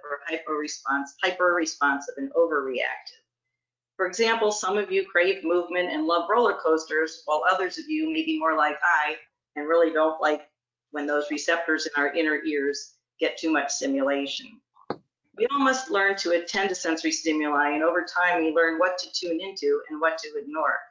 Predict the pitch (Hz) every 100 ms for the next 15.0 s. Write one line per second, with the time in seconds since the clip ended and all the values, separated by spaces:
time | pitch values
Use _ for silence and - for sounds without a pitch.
0 | _ _ _ _ - _ - 269 277 269
1 | 214 - - - 214 190 175 - 180 202
2 | 214 208 175 - 170 165 165 - 160 156
3 | 156 - _ - - 190 180 165 165 -
4 | - _ _ - 214 220 185 170 170 165
5 | 196 190 165 143 143 - 139 165 165 151
6 | 139 - _ _ _ _ - 220 269 262
7 | 226 202 190 185 175 - 175 170 170 170
8 | 165 170 175 175 156 160 - 175 - -
9 | - 160 175 175 - - - - - _
10 | _ _ _ _ 226 226 226 262 247 254
11 | 247 233 214 214 196 - 202 196 180 170
12 | 165 165 170 180 - - _ 165 160 180
13 | 180 180 170 170 165 175 170 165 151 -
14 | 170 180 147 - - 131 120 - - -